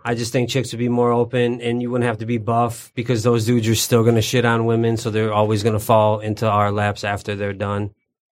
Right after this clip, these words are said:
Ain't that right? Wifey. Uh, I don't know.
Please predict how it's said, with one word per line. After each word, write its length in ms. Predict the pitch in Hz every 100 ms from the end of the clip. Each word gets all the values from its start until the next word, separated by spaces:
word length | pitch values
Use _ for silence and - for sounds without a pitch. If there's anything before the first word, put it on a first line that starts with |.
| _
Ain't 140 | 107
that 80 | 107 104
right? 240 | 101 98 98 _ -
Wifey. 400 | 104 98 - 107 - - - -
Uh, 340 | 120 131 120 113 - - _ - _ _ _
I 140 | 110 107
don't 120 | 104
know. 240 | 101 90